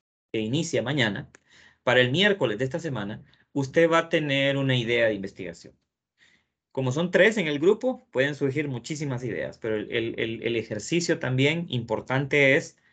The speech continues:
que los tres de cada grupo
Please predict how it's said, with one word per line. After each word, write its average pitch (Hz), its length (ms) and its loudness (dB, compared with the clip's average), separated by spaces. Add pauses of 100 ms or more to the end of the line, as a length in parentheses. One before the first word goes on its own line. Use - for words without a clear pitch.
(440)
que 123 140 2
los 117 320 -2
tres 160 580 2 (140)
de - 140 -10
cada 120 260 0
grupo 143 480 -2